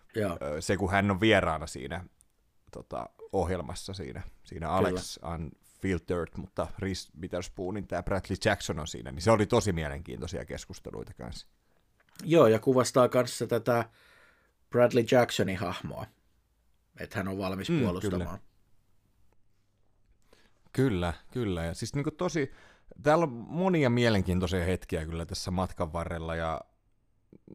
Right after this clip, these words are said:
Speaker 2: just mitä tohon, et, et, et, niinku toi, mm, niinku, et ei tää niinku selkeästi oo heikentynyt, se vaan se eka kausi oli tosi mielenkiintoinen, jotain uutta, et mä en oo hirveästi katsellut mitään tämmöstä.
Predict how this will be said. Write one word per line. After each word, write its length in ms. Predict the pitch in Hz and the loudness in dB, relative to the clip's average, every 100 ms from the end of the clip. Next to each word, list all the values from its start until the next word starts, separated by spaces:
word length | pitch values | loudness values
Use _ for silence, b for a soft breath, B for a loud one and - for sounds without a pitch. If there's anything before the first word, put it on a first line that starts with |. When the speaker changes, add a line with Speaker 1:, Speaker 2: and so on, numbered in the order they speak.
| 104 | -4
Speaker 2:
just 340 | 117 131 - | -4 -4 -6
mitä 220 | 139 139 | -2 0
tohon, 440 | 135 135 139 127 - - _ _ _ _ - | 2 2 2 0 -6 -16 _ _ _ _ -4
et, 160 | 107 | 0
et, 220 | 131 123 65 - - - | 0 0 -4 -10 -14 -10
et, 140 | 113 - | -10 -6
niinku 200 | 123 113 | -4 -4
toi, 440 | - 123 117 110 101 - _ _ _ _ _ _ _ _ _ _ | 0 4 6 4 2 -6 _ _ _ _ _ _ _ _ _ _
mm, 560 | 104 104 104 104 101 - _ _ _ _ _ _ - | -4 -2 0 0 -2 -6 _ _ _ _ _ _ -8
niinku, 160 | 101 | -6
et 120 | 98 110 | -2 0
ei 80 | |
tää 140 | 107 120 | 4 4
niinku 160 | 120 | 4
selkeästi 640 | - 135 127 123 110 - 101 | 2 4 4 4 0 0 0
oo 100 | 90 | 0
heikentynyt, 680 | 90 82 87 78 82 80 - | -2 0 -2 -2 -2 -2 -4
se 140 | 85 | 0
vaan 180 | 87 87 | 2 2
se 140 | 101 | 2
eka 180 | 104 117 | 4 4
kausi 320 | 92 82 90 | 4 0 0
oli 120 | 90 | -2
tosi 240 | 87 98 95 | 0 -2 2
mielenkiintoinen, 680 | 101 95 92 90 87 92 92 | 2 4 2 0 0 2 2
jotain 320 | 95 104 101 | 4 2 2
uutta, 440 | 120 117 101 - 85 | -2 -2 -2 -4 -6
et 120 | - | 0
mä 100 | 90 | 0
en 60 | |
oo 40 | 87 | 0
hirveästi 300 | 92 92 - | -2 -2 0
katsellut 380 | 101 98 82 76 | 2 2 0 -4
mitään 320 | 82 67 67 | -4 -4 -4
tämmöstä. 440 | 62 71 87 - | -6 -6 -8 -10